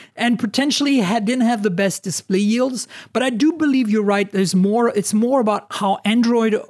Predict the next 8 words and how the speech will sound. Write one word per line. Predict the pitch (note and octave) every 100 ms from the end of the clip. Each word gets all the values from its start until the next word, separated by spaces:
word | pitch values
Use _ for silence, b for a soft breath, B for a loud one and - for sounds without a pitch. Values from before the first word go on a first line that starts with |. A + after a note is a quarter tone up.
| _ _ -
uh, | F3+ F3 -
O, | G#3+ G#3 F#3 F3+ F#3+ _ _ _ _ _ _ -
um, | F#3 F3 F3
has, | F3 G#3 - _ -
is | G3+ D#3+
tuning | - B3 B3 A#3+ A3
its, | G3 F3 - - -
um, | E3+ E3 D#3 D3+